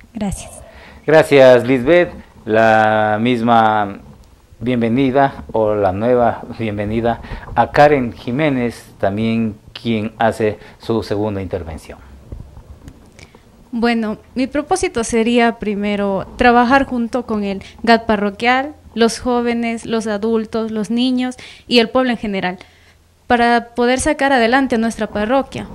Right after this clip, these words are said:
Speaker 3: fomentando el deporte, el turismo y el cuidado al medio ambiente, ya que son puntos estratégicos para sacar adelante nuestra parroquia.
Speaker 2: Muy bien, gracias, Karen. Bueno, y finalmente vamos a escuchar de ustedes mismas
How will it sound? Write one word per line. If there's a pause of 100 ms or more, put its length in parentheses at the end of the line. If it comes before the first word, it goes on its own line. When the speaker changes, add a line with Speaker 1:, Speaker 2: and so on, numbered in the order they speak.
Speaker 3:
fomentando
el
deporte,
el
turismo
y
el
cuidado
al
medio
ambiente,
ya
que
son
puntos
estratégicos (560)
para
sacar
adelante
nuestra
parroquia. (420)
Speaker 2:
Muy
bien,
gracias,
Karen. (260)
Bueno,
y
finalmente (1000)
vamos
a
escuchar
de
ustedes
mismas